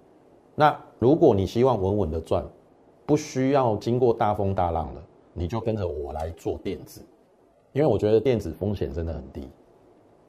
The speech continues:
然后再来，你要拉长时间来看，我讲过了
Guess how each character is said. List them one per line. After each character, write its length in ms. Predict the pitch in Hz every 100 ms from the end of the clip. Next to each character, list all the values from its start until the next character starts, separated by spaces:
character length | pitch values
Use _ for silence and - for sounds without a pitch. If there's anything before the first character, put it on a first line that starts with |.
| _ -
然 140 | 120
后 80 | -
再 280 | - 233 165
来， 120 | 107
你 120 | 104
要 100 | 113
拉 160 | 123 123
长 160 | 98
时 120 | 87 82
间 160 | 90
来 140 | 87 71
看， 160 | 87 82
我 100 | -
讲 220 | 98 78
过 220 | 78 82
了 80 | 67